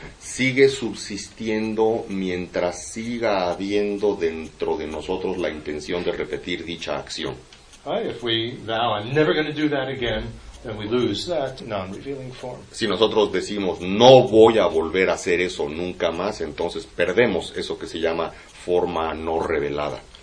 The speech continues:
Speaker 2: And it's a very, very subtle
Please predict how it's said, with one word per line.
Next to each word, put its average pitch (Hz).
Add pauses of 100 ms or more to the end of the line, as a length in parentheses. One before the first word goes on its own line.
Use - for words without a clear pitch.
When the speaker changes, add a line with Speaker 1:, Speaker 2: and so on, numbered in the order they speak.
(180)
Speaker 2:
And 120
it's -
a 107 (140)
very, 285
very 254
subtle 220